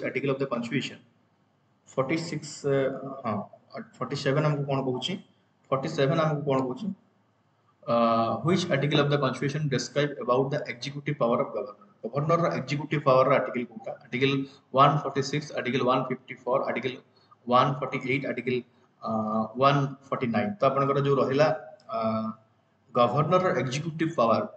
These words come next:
ଏ ଆର୍ଟିକଲ ଆପଣଙ୍କର କୋଉଟା? ଗଭର୍ଣ୍ଣରର ଏକ୍ଜିକ୍ୟୁଟିଭ ପାୱାର ଆର୍ଟିକଲ ହଉଛି ଆପଣଙ୍କର ଅପସନ ନମ୍ବର ବି ରାଇଟ ଆନ୍ସର ହେଇଯିବ। ଆପଣଙ୍କର ୱାନ୍ ଫର୍ଟି ଫୋର ଯୋଉଟା ରହିଲା ଆପଣଙ୍କର, ସିଏ ହଉଛି ଆପଣଙ୍କର ୱାନ୍ ଫିଫ୍ଟି ଫୋର ଯୋଉଟା ରହିଲା, ସିଏ ଆପଣଙ୍କର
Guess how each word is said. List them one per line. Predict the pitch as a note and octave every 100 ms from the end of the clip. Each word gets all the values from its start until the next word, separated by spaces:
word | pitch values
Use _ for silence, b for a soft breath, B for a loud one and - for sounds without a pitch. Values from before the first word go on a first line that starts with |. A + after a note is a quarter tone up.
| -
ଏ | D3+
ଆର୍ଟିକଲ | D3+ C#3 C#3 C#3+
ଆପଣଙ୍କର | C#3 C3+ C3+
କୋଉଟା? | C3 B2 E3
ଗଭର୍ଣ୍ଣରର | A#2 A#2 C3 D3+ E3 A#2+
ଏକ୍ଜିକ୍ୟୁଟିଭ | - C3 - C3+
ପାୱାର | B2 A#2+ B2
ଆର୍ଟିକଲ | A#2+ - A#2+
ହଉଛି | A#2+ -
ଆପଣଙ୍କର | B2 A#2 A#2+ A#2
ଅପସନ | G#2 - C3
ନମ୍ବର | C3+ C3+ -
ବି | D3
ରାଇଟ | B2+ A2
ଆନ୍ସର | A2 - A#2
ହେଇଯିବ। | A2 - G#3+ - B B _ A#2+
ଆପଣଙ୍କର | A#2 A#2+ A#2+ A2+ B2
ୱାନ୍ | C#3+ - - -
ଫର୍ଟି | A#2+ D3 F#3+ - _ _ _ -
ଫୋର | - D#3+ E3
ଯୋଉଟା | C3+ B2
ରହିଲା | A2+ A#2 D3+
ଆପଣଙ୍କର, | C#3 A#2+ A#2 A#2
ସିଏ | - C3+
ହଉଛି | C3 B2 B2+
ଆପଣଙ୍କର | - A#2 A#2
ୱାନ୍ | C3+ C#3+
ଫିଫ୍ଟି | C3+ - C3
ଫୋର | B2 A#2+
ଯୋଉଟା | A#2 A2
ରହିଲା, | A2 -
ସିଏ | - B2
ଆପଣଙ୍କର | A#2 A#2 B2+